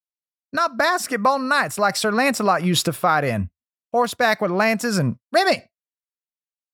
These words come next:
"I'm going." He got to going.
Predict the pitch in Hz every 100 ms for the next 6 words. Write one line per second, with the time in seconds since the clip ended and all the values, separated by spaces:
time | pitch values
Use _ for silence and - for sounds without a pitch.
0 | _ _ - 233 311 208 220 247 269 _
1 | _ _ _ _ _ _ _ - 156 156
2 | - 113 101 113 85 85